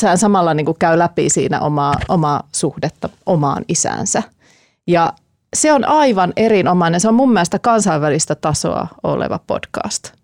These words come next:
Ja en halua kertoa siitä se enempää, koska en halua yhtään spoilata, mutta että se on se Areenassa edelleen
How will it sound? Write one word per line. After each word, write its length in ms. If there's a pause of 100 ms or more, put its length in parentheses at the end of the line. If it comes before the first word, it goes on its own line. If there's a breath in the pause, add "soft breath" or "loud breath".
(540)
Ja 100
en 80
halua 220
kertoa 360
siitä 260
se 140
enempää, 460
koska 240
en 80
halua 160
yhtään 380
spoilata, 600
mutta 340
että 220
se 140
on 60
se 100
Areenassa 500
edelleen 440